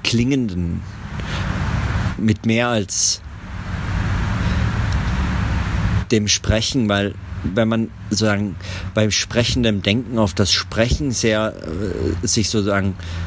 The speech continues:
fast einseitig konzentriert, dann geht das Hören unter. Und das Hören ist mehr als das Hören von Sprache. Es ist schon auch immer eines,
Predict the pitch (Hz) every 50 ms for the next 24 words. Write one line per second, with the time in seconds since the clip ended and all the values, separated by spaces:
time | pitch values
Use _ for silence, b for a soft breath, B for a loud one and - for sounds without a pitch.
0 | B B B - 117 107 95 - - - 107 120 143 - 170 151 143 - 135 120
1 | - - 131 120 104 - 104 95 - - 117 123 139 151 - - - - 107 101
2 | 104 98 87 110 101 - 113 98 - - 107 113 123 131 123 123 110 - 104 101
3 | 95 90 98 92 90 78 67 101 95 85 104 92 - - - B B B B B
4 | B B B B - 117 123 143 143 175 165 143 120 98 92 101 95 107 120 135
5 | 139 120 110 104 - - - - - - - - - B B B B B B B
6 | B B B B B B B - - - - 113 113 104 - - 120 123 127 117
7 | 120 117 98 - 104 98 92 - - - - 95 90 95 120 135 - 143 120 113
8 | 110 - - 113 - - - - 117 113 127 135 117 117 110 - - 120 120 123
9 | 101 - 101 104 110 113 107 - - -